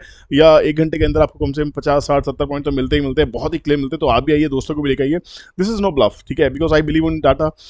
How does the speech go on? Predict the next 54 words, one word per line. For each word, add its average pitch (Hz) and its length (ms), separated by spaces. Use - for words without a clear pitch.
मैं 143 100
जब 147 120
से 185 160
classes 151 440
ले 139 80
रहा 127 160
हूँ 120 220
since 151 360
last 139 300
five 127 260
years, 113 300
I 135 80
had 135 180
been 139 160
teaching 147 260
only 147 300
option 113 280
chain। 101 140
दुख 151 260
होता 185 220
है 185 100
जब 170 140
लोग 160 180
option 147 220
chain 156 160
के 151 80
ऊपर 160 160
मेहनत 143 280
नहीं 147 120
करते 143 220
हैं, 147 200
जैसे 143 260
कि 147 80
नहीं, 156 120
option 135 280
chain 143 160
बकवास 127 360
है, 135 80
मज़ा 120 240
नहीं 127 120
आता, 131 140
बहुत 139 220
तकलीफ 160 220
होती 147 180
है, 139 80
क्योंकि 214 320
शायद 196 360
मैं 214 100
आपको 208 260
एक 208 100
ऐसी 185 220
चीज़ 214 260
देने 180 160
की 170 60